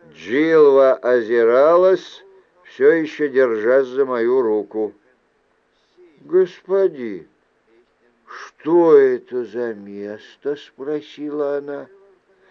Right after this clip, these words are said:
"Я лучше не буду объяснять, по той причине, что сейчас это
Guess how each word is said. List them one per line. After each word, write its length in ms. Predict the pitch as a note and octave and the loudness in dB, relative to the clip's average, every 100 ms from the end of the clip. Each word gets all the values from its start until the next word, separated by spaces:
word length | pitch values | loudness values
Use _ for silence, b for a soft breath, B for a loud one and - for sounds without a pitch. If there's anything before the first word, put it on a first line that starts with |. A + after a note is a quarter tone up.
| b b b b b - | b b b b b -20
"Я 320 | F2+ C3+ F3+ | -4 0 4
лучше 420 | G3 G3+ G3+ F3 | 8 6 6 -2
не 140 | F3 F#3 | 2 2
буду 360 | F3+ G3+ F#3+ | 6 6 8
объяснять, 800 | F#3+ E3+ F3+ F3+ - F#3+ D3 - _ _ _ _ _ _ _ | 6 2 -2 -4 -4 -4 -4 -6 _ _ _ _ _ _ _
по 140 | A#2+ C#3+ | -2 2
той 240 | E3+ G3 | 6 4
причине, 680 | - E3+ E3+ - A3+ G#3+ C#3+ | 4 0 0 0 -4 -2 -2
что 220 | - D#3+ D#3 | -4 -6 -4
сейчас 520 | E3 - G3+ A#3 E3 | -6 0 4 4 4
это 380 | D3 A#2 G#2 | 0 2 -2